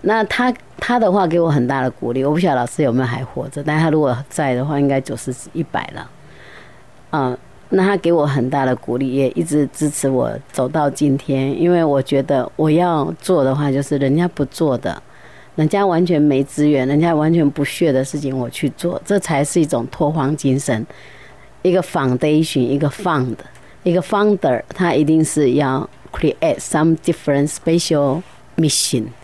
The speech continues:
issue。哦，我是一个画画的人，我的精神也是一样，所以我也尽量说，希望我的机构是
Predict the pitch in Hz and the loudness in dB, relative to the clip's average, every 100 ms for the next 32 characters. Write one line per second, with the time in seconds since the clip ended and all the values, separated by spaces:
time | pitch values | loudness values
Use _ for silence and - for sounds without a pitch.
0 | - - - - - 156 - 170 151 127 | -20 -20 -20 -20 -6 -2 0 2 2 0
1 | 170 - - - - 156 135 - 147 151 | -6 -20 -20 -20 -8 -2 -2 0 0 0
2 | - 185 165 156 135 131 151 - - - | 2 2 4 4 2 2 -2 -6 -18 -20
3 | - - 151 143 151 139 127 113 113 151 | -20 -4 -4 0 -2 0 0 0 -4 -4
4 | - 139 151 - - 160 175 156 135 135 | -2 0 -2 -6 -2 0 2 2 2 2
5 | 113 - 147 127 135 120 - - - - | -2 -4 -2 -2 -2 -4 -10 -20 -20 -20
6 | - 208 190 151 147 147 127 - - 160 | -2 0 2 4 4 4 0 -2 0 2
7 | 160 143 143 139 139 131 - 160 160 147 | 4 2 0 2 2 0 0 2 2 2
8 | 135 127 139 127 139 - - - - 170 | 0 0 -2 -2 -4 -12 -20 -20 -2 -2
9 | 156 165 135 131 151 - 131 127 | 0 0 0 -2 -4 -2 0 0